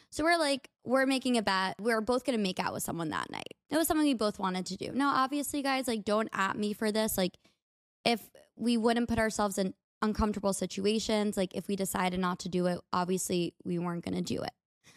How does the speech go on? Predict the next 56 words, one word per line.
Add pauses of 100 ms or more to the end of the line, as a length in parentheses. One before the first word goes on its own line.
(160)
But
it
was
just,
like,
a
little
challenge
that
we
had
for
ourselves. (280)
So
she
said,
"If
I
don't
make
out
with
someone,
I
can't
take
my
vitamins."
And
if
you
know
me,
guys,
I
travel
with
vitamins
everywhere.
So,
like,
I
was
like, (440)
"Fuck
no,
I'm
gonna
find
someone
to
make
out
with." (480)
And
she